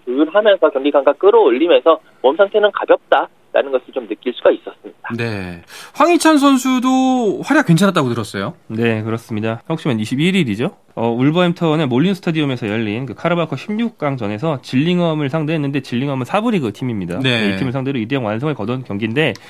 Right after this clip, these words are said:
Speaker 3: 황희찬 선수가 이제 교체 투입이 됐어요.
Speaker 2: 네.
Speaker 3: 후반 십육 분에 투입됐는데 그래서 후반 삼십일 분에, 어, 상대 수비수가 잡아채는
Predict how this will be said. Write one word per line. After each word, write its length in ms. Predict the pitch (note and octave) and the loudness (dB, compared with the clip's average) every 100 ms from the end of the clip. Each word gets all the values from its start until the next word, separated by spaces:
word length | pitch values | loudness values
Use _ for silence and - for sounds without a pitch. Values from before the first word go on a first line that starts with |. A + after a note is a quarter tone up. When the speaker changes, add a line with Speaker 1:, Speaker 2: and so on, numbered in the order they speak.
| - - - - | -20 -20 -20 -4
Speaker 3:
황희찬 280 | F#3 F3+ G3+ | -2 2 2
선수가 460 | G#3 F#3 F3+ F#3+ | 2 2 2 2
이제 140 | D3 B2+ | 2 0
교체 240 | C#3+ A#3 | -2 -2
투입이 240 | - G#3+ D#3+ | 0 0 0
됐어요. 380 | G2 - G2+ | -4 -4 0
Speaker 2:
네. 140 | C#3 C3 | 2 2
Speaker 3:
후반 140 | A2+ | 0
십육 200 | C#3 G3 | 0 -2
분에 120 | F#3 | -2
투입됐는데 640 | E3+ - - C#3+ G#2+ D3 B2 | -2 -4 -4 -6 -4 -4 -4
그래서 180 | A2 | -4
후반 160 | A#2+ C#3 | -4 -4
삼십일 520 | F3 F3+ F3 E3+ A3+ | -4 -6 -6 -4 -2
분에, 420 | G#3+ D#3+ G#2+ F3+ _ - - - - | 0 0 0 -2 _ -20 -20 -20 -10
어, 300 | F#2 E2 D2+ | -8 -6 -4
상대 320 | F3+ F#3 F3 | -2 0 0
수비수가 560 | D#3 F#3+ F3+ D3+ C#3+ F#3 | 0 -4 -4 -4 -2 -2
잡아채는 800 | A#2 C3+ - D3 C#3 B2+ B2+ | 0 -4 -2 -4 -2 -2 -4